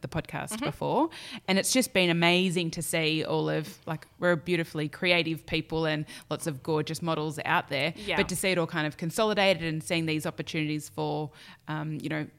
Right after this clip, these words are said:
Speaker 1: Indigenous fashion at Melbourne Fashion, et cetera, popping
Speaker 2: Mm-hmm.
Speaker 1: up.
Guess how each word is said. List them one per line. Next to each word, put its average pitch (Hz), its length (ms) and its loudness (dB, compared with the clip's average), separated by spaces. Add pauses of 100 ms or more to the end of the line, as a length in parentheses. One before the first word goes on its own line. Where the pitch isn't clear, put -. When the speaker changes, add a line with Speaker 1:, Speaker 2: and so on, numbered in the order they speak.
Speaker 1:
Indigenous 156 520 -6
fashion 156 440 -6
at 151 160 -4 (120)
Melbourne 147 320 -8
Fashion, 143 420 -8
et - 120 -10
cetera, 156 400 -2
popping 180 380 -4
Speaker 2:
Mm-hmm. - 180 -2
Speaker 1:
up. 277 120 -6